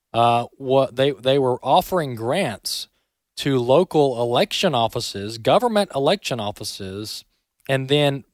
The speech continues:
dictating how those, uh, public election offices ran their elections.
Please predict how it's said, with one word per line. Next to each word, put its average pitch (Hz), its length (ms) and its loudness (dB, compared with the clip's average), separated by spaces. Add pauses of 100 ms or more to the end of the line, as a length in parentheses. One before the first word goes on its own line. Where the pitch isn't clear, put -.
dictating 147 680 0
how 175 400 2
those, 151 580 2 (200)
uh, 117 120 -2
public 196 560 0
election 135 420 0
offices 120 640 -2 (340)
ran 139 340 2
their 127 120 4
elections. - 580 -4